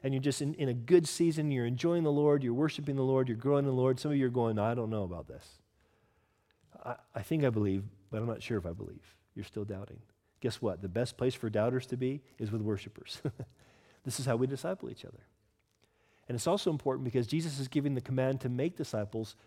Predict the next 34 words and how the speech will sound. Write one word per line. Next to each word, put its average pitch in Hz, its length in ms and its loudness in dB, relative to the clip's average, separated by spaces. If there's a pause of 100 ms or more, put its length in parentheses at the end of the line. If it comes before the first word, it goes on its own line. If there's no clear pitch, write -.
to 123 100 -4
both 127 240 4
the 117 100 0
worshipers 120 560 -2 (100)
and 139 200 -4
the 120 80 -2
doubters. 101 500 -12 (720)
One 123 100 -2
of 135 40 2
the 139 60 2
ways 139 180 4
we 127 140 0
grow 127 800 2 (460)
in 123 100 -2
our 120 140 0
faith 127 680 -4 (380)
is 123 160 -4
to 127 80 0
get 131 240 0
involved 139 460 -2
in 123 180 -4
the 117 260 -2 (220)
process - 400 -10
of 127 100 -10
discipleship. 143 640 -10 (2250)
Now, 180 140 6
this, 185 300 0 (340)
this 202 240 -2
boils 202 340 10
down 156 220 8
to 143 100 2
what 127 140 6
Jesus 135 260 2
says 117 420 2